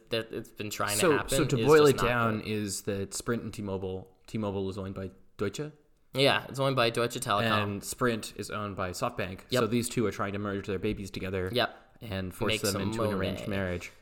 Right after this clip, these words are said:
Speaker 1: Yes.
Speaker 2: Um,
Speaker 1: Well, not force them into arranged
Speaker 2: Well,
Speaker 1: marriage.
Speaker 2: they
Speaker 1: It's, it's something,
Speaker 2: merge
Speaker 1: it's
Speaker 2: the
Speaker 1: something that,
Speaker 2: company.
Speaker 1: well, something that both companies want, especially, you know, T-Mobile, what they would actually benefit is they would become a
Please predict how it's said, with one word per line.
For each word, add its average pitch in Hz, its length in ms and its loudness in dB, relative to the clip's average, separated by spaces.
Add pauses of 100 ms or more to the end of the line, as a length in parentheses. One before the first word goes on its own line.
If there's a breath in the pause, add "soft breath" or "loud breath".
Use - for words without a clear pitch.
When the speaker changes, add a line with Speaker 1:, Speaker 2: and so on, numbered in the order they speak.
Speaker 1:
Yes. - 440 -2
Speaker 2:
Um, 95 560 -2
Speaker 1:
Well, 165 240 8
not 170 200 4
force 147 280 2
them 117 160 -2
into 110 180 -4
arranged 101 460 0
Speaker 2:
Well, 226 240 6
Speaker 1:
marriage. 165 160 4
Speaker 2:
they 123 60 4
Speaker 1:
It's, 127 200 -2
it's 139 160 -2
something, 190 320 2
Speaker 2:
merge 143 60 4
Speaker 1:
it's 147 80 8
Speaker 2:
the - 20 6
Speaker 1:
something 196 220 2
that, 135 80 0
Speaker 2:
company. - 260 -8
Speaker 1:
well, 113 240 0
something 185 320 0
that 110 160 -4
both 131 220 2
companies 104 480 -4
want, 101 400 -2
especially, 117 640 0
you 101 80 -4
know, 92 160 -8 (480 loud breath)
T-Mobile, 165 640 4
what 123 160 2
they 113 120 -2
would 120 140 0
actually 110 360 0
benefit 107 440 -4
is 120 200 -2
they 110 100 -2
would 127 120 -2
become 113 540 -2
a 104 420 -6